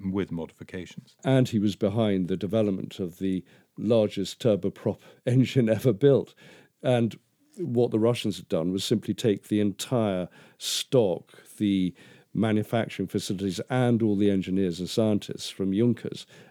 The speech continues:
Speaker 2: and transport them to the Soviet Union. And they got a lot of bang for their buck out of it. And today you'll see R A F Typhoon aircraft still intercepting Bear bombers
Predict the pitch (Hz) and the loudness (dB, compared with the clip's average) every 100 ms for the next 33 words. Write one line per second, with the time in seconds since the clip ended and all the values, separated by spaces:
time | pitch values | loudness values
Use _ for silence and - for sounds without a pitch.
0 | - 107 - 117 104 - 139 113 - 95 | -4 0 2 2 0 0 2 2 0 -6
1 | 92 107 101 - 113 107 113 131 143 - | -2 0 0 4 4 4 2 4 4 0
2 | - - - - _ 107 110 104 - 113 | -8 -20 -20 -20 _ 0 2 0 -2 2
3 | 113 117 107 107 113 107 104 92 110 113 | 2 4 2 4 4 2 0 0 2 2
4 | 101 104 107 - 110 110 120 131 127 90 | 2 2 2 2 0 0 0 0 -2 -8
5 | - - - - _ 101 104 - 101 131 | -8 -12 -20 -20 _ 0 0 -2 4 6
6 | 123 90 98 98 - - 120 73 - - | 6 2 -2 -2 0 2 2 0 -8 -20
7 | - _ - 117 110 107 98 - - 95 | -20 _ 0 4 4 2 0 -4 -4 -4
8 | - 113 98 101 107 - 71 - - _ | 0 2 4 2 0 -2 -8 -8 -20 _
9 | - - - 135 110 101 - - 120 - | -6 0 4 6 4 0 -4 -2 0 -2
10 | - 82 85 85 90 - 120 104 95 82 | -6 -8 -8 -10 -8 0 0 0 -2 -6
11 | - _ _ _ _ 123 120 104 - - | -10 _ _ _ _ 2 2 2 -4 -10
12 | - - | -14 -16